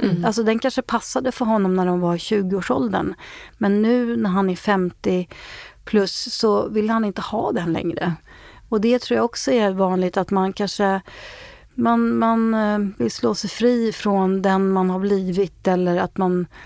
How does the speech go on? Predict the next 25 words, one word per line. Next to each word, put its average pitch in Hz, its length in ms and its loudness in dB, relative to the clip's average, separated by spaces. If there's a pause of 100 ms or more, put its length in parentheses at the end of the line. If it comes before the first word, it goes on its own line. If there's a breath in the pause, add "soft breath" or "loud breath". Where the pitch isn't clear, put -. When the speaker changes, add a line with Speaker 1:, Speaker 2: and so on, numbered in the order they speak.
(140 loud breath)
Speaker 2:
man 190 200 2
inte 185 260 -4
tycker - 280 -4
att 185 120 -6
man, 180 420 2 (720 loud breath)
eh, 190 280 0
man 196 220 0
har 190 80 -4
fått - 280 -6
någon 214 380 0 (440)
klisterlapp 180 580 0
på 202 220 0
sig - 220 0
bara 196 360 4
så - 120 0
här, 190 80 2
"Den 202 200 0
här, 226 300 2
det 214 100 0
här 247 180 2
är 240 80 2
du 190 300 0
nu", - 220 0
liksom. - 440 0
Speaker 1:
Mm. 165 260 4